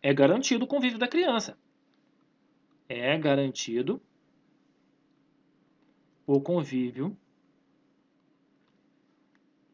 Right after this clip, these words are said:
A convivência, né, pessoal? A convivência. Igual lá em cima, ó. É garantida a convivência. É garantida a convivência integral. Vou até botar em letra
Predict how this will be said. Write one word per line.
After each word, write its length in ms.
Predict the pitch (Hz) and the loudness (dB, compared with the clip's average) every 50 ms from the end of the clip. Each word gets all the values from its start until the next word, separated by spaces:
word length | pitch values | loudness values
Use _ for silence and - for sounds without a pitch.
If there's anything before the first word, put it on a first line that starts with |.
| _ _ _ _ _ _ _ _ _ _ _ _ - | _ _ _ _ _ _ _ _ _ _ _ _ -14
A 80 | - | -12
convivência, 540 | - - 185 190 240 196 156 170 190 190 196 | -8 -6 -6 -6 -4 0 0 0 0 0 -2
né, 60 | 190 | -4
pessoal? 340 | 185 - 139 - 120 110 107 | -4 -4 -6 -6 -6 -6 -6
A 20 | |
convivência. 680 | 110 - 151 160 156 180 202 156 131 139 160 175 - 202 | -6 -6 -6 -6 -4 -4 -4 -2 -2 -2 -2 -2 -4 -6
Igual 160 | 190 139 185 | -4 -2 -2
lá 80 | 226 254 | 0 -2
em 80 | 254 | -4
cima, 300 | 220 - - 202 190 165 | -4 -4 -2 -2 0 0
ó. 180 | 131 113 101 - - _ - | 0 -2 -4 -6 -12 _ -4
É 100 | - 135 | -2 0
garantida 480 | 139 165 175 175 156 - - 180 185 196 | 4 4 4 4 4 2 0 2 2 0
a 20 | |
convivência. 920 | 180 - - 202 208 240 247 196 151 156 170 190 202 196 - 135 110 - - _ _ _ _ _ _ _ _ _ _ _ | 0 0 -2 -2 -2 -2 -2 0 2 2 2 0 -2 -2 -4 -6 -6 -6 -8 _ _ _ _ _ _ _ _ _ _ _
É 180 | - 147 170 202 | 0 2 4 4
garantida 580 | 202 214 202 190 170 - - 165 196 202 214 | 4 4 4 4 2 2 2 2 2 4 2
a 20 | 180 | 2
convivência 1000 | - - 190 220 254 240 220 233 180 135 135 135 143 165 180 - - 233 254 - _ _ _ _ _ _ _ _ _ | 2 2 2 2 2 2 0 0 0 4 4 4 4 2 0 -2 -4 -6 -6 -6 _ _ _ _ _ _ _ _ _
integral. 1000 | - 220 247 294 311 311 302 277 - - - 214 196 151 160 151 160 180 170 160 139 | 0 2 4 6 6 4 4 2 2 2 4 4 4 6 6 6 8 8 8 6 6
Vou 120 | 139 160 | 4 0
até 120 | 175 - 254 | 0 0 -2
botar 240 | 254 247 - 226 | -4 -4 -4 -4
em 40 | 226 | -2
letra 460 | 214 214 208 208 202 196 151 120 - | -2 -2 -2 0 2 2 2 0 -2